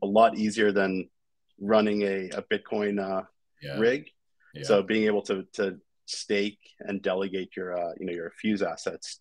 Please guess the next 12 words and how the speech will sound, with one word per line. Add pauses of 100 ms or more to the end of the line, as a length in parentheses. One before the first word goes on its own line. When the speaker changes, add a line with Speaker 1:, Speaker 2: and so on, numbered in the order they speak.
Speaker 1:
to (540)
the
Mantra
dao, (240)
um,
Fuse
node,
you're
actually,
I
think
the